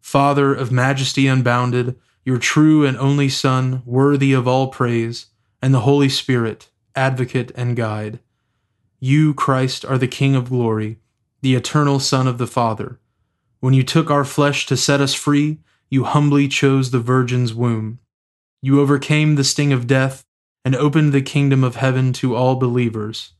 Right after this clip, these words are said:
You are seated at God's right hand in glory. We believe that you will come to be our judge.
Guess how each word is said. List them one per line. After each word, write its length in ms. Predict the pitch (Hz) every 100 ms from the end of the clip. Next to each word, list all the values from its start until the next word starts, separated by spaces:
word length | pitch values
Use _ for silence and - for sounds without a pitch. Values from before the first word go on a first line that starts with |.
| _ _ _ _ -
You 160 | 131
are 80 | 131
seated 420 | - 147 143 135
at 140 | 123 123
God's 340 | 127 131 123
right 280 | 123 123 117
hand 280 | 123 127 123
in 160 | 123
glory. 520 | 123 120 110 104 107 - _ _ _ _
We 100 | 135
believe 440 | 131 131 135 131
that 140 | 127 131
you 140 | 135
will 140 | 131
come 380 | 131 - 131 120
to 100 | -
be 220 | 117 123
our 160 | 117 117
judge. 580 | 110 110 107 107 -